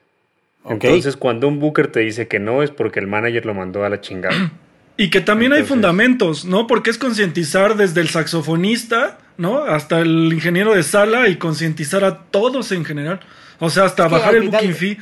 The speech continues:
Speaker 3: bajar el,
Speaker 1: es una
Speaker 3: el
Speaker 1: cadena.
Speaker 3: booking de management. Perdón,
Speaker 1: Es
Speaker 3: el,
Speaker 1: realmente una,
Speaker 3: el
Speaker 1: eh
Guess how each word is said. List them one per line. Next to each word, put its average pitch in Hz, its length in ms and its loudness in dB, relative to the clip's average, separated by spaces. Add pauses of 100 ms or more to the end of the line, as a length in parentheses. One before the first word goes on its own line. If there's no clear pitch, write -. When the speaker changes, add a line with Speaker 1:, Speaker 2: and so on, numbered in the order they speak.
(300)
Speaker 3:
bajar 170 400 0
el, 196 120 4
Speaker 1:
es - 100 -4
una 175 160 0
Speaker 3:
el 156 80 0
Speaker 1:
cadena. 156 380 2
Speaker 3:
booking 190 100 0
de 165 80 -2
management. 202 560 -4 (440)
Perdón, 180 380 2
Speaker 1:
Es 185 60 2
Speaker 3:
el, 165 80 0
Speaker 1:
realmente 156 320 -2
una, 151 180 -2
Speaker 3:
el 147 340 -6
Speaker 1:
eh - 140 -20